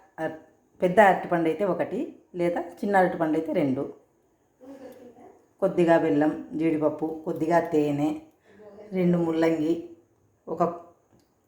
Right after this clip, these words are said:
పచ్చి కొబ్బరి చిప్ప, మామిడికాయ.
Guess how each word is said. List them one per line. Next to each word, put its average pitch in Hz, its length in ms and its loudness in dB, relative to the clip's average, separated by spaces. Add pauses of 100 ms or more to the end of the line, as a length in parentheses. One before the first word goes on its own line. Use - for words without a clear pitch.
(680)
పచ్చి 180 300 -4
కొబ్బరి 165 340 2
చిప్ప, - 220 -10 (1900)
మామిడికాయ. 143 560 0